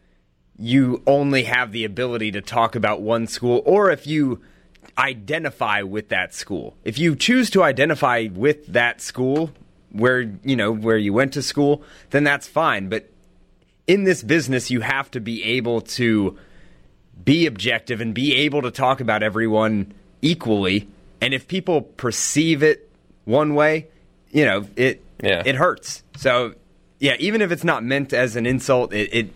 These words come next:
Speaker 1: kinda comes across that way.
Speaker 2: Yeah.
Speaker 1: So
Speaker 2: Uh, we get a
Speaker 1: it's
Speaker 2: text
Speaker 1: tricky.
Speaker 2: here. Uh,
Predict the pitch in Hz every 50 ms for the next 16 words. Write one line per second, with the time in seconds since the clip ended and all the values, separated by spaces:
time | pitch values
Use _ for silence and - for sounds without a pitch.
0 | - - - _ - - _ _ - - - - - 151 147 131 110 - - 117
1 | 135 127 104 101 98 - - 101 95 90 87 - - 90 90 - 78 87 85 78
2 | 76 - - - - - - - - - 143 104 92 90 87 - - - 131 127
3 | 120 117 117 120 117 110 117 113 104 98 - 131 123 110 113 104 - 104 92 92
4 | 92 90 - - 107 107 107 104 73 78